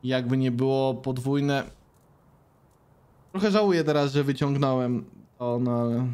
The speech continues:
już chuj, trudno. Kurwa, powiem wam, że nie wiem, co mam zrobić za bardzo. No, na pewno tą zbroję byśmy ch-, zamienili.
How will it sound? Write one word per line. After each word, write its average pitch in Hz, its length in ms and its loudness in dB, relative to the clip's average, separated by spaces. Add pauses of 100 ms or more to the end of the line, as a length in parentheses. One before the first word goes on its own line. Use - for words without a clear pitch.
(220)
już - 200 -10
chuj, 120 240 -10
trudno. 117 440 -4 (3750)
Kurwa, 147 140 -2
powiem 147 240 -2
wam, 147 140 -2
że 151 100 0
nie 151 120 0
wiem, 139 140 -2
co 131 160 -4
mam 123 80 -2
zrobić 104 300 -2
za 101 80 -6
bardzo. 98 300 -6 (340)
No, 120 100 -4
na 135 120 0
pewno 214 280 0
tą 214 180 4
zbroję 160 440 2
byśmy 131 300 -2
ch-, 131 200 -8
zamienili. 131 760 0